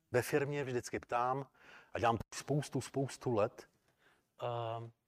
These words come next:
jaký je další krok. A já vím, že lidi, kteří se mnou pracují,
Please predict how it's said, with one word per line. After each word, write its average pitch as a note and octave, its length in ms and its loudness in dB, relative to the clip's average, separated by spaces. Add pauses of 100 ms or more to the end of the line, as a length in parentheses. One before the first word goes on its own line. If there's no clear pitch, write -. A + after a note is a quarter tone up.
(760)
jaký C3 280 2
je D3+ 100 0
další B2+ 320 -2
krok. - 340 -8 (520)
A - 60 2
já D#3 100 8
vím, E3 140 2
že D#3+ 260 6 (420)
lidi, C3 280 8
kteří C#3 240 -2
se - 80 -2
mnou F3 140 2
pracují, - 420 0